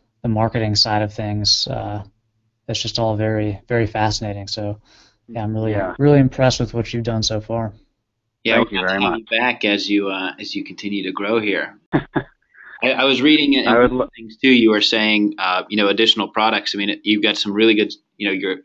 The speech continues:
Speaker 3: your bolt short and some of the other stuff right out of the gate. And I know you're working on some, some future stuff. I don't know if you're, if you're ready to announce.
Speaker 2: Yeah, no. So, um, I'm working on a bunch of new things. Um, I'm working on some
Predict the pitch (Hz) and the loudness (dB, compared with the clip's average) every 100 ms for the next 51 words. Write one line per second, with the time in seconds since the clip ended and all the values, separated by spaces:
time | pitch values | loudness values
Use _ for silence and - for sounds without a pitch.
0 | 101 98 110 113 113 - 110 101 104 110 | -8 -4 2 2 0 0 0 0 -4 -4
1 | 104 101 104 101 104 101 101 104 98 92 | -2 0 0 -2 -4 -4 -2 -2 -2 -4
2 | 101 104 104 98 95 92 98 98 98 95 | -2 -2 -4 -8 -6 -6 -6 -10 -12 -16
3 | 92 - 90 87 - - 87 110 107 104 | -14 -14 -14 -16 -14 -16 -10 -8 -6 -6
4 | 92 - 92 90 92 92 - 101 87 78 | -8 -12 -12 -10 -8 -8 -10 -12 -12 -14
5 | _ _ _ 98 98 95 92 95 92 98 | _ _ _ -6 -2 -2 -4 -8 -4 -2
6 | 98 - - - _ _ _ _ _ _ | -2 -6 -12 -14 _ _ _ _ _ _
7 | _ _ _ - - - - _ 165 196 | _ _ _ -20 -20 -20 -20 _ 2 2
8 | 190 185 180 170 190 175 165 - 160 156 | 2 0 0 -4 -4 -4 -4 -4 -2 -2
9 | 139 135 - - 143 143 143 143 160 147 | -2 -8 -16 -16 -2 -2 -2 -4 -2 0
10 | 135 123 123 - 123 123 123 120 - 110 | 0 0 -2 -4 -8 -4 -4 -4 -4 -4
11 | 120 131 156 - - 120 117 117 113 117 | -4 -6 -8 -10 -6 0 2 2 0 -2
12 | 113 _ _ _ - 123 123 120 123 120 | -14 _ _ _ -12 -2 -2 0 -2 -4
13 | 117 117 | -4 -8